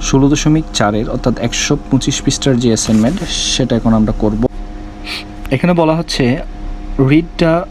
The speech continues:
comic strips again and discuss group in pairs।" অর্থাৎ এখানে বলা হচ্ছে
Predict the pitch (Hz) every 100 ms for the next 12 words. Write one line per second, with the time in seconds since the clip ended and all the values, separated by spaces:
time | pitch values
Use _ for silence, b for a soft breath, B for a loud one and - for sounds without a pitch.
0 | - - - - 135 151 - - 123 120
1 | - - 110 117 117 165 - B B B
2 | - - 127 156 - - - 131 131 -
3 | - 165 - - - - 120 135 151 151
4 | 143 135 90 52 - - - - - -
5 | - - - - 135 - 175 165 180 156
6 | 139 151 143 - 123 170